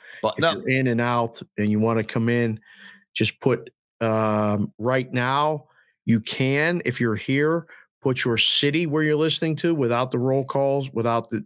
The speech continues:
Speaker 2: area code.
Speaker 1: Yeah.
Speaker 2: Just put the city 'cause we like to see what different cities or countries. There's guys in Canada. We've had somebody in Germany.
Speaker 1: Hmm.
Speaker 2: Um, but we dropped our, dropped the first, what is this?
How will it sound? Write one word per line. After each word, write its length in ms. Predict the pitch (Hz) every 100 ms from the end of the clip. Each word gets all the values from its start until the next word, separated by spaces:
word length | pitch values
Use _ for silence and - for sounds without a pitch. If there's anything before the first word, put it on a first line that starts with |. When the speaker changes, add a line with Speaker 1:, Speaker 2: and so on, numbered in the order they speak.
| -
Speaker 2:
area 320 | 123 139 139
code. 360 | 135 139 143 131 - -
Speaker 1:
Yeah. 80 | 175
Speaker 2:
Just 140 | 131
put 140 | 170
the 60 | -
city 320 | - 147 143
'cause 200 | 135 120
we 80 | 123
like 200 | 127 131
to 80 | 120
see 200 | - 127
what 180 | 117 -
different 300 | 123 117 -
cities 380 | 127 123 117
or 120 | 110 104
countries. 600 | - 120 120 - 120 110
There's 160 | 98 -
guys 280 | 107 107
in 100 | 107
Canada. 580 | 101 117 117 113 117 113
We've 180 | 104 98
had 140 | 101
somebody 340 | - 107 107 101
in 80 | 101
Germany. 560 | 107 113 110 113 120 - -
Speaker 1:
Hmm. 120 | 139 120 - 107
Speaker 2:
Um, 340 | 107 107 104 - - - - _ _ _
but 300 | 143 135 - _ _ _ _ _ _ _ _
we 80 | 131
dropped 320 | 131 170 -
our, 160 | 131 117 - _ _ -
dropped 260 | - 160
the 80 | -
first, 540 | 95 - 170 202 - - _ _ _
what 160 | - 220
is 200 | 143 -
this? 420 | - - -